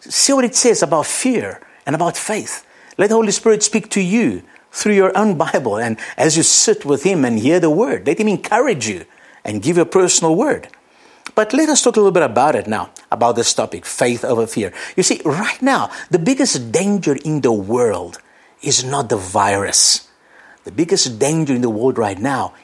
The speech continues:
is the fear that this virus is causing, causing people to behave irrationally,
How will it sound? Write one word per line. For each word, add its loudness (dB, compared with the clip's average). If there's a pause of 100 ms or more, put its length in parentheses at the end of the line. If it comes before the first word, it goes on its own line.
(220)
is -10
the 0
fear 0 (420)
that 0
this 0
virus 0
is 0
causing, -4 (640)
causing -2
people 0 (120)
to 2 (320)
behave 0
irrationally, -2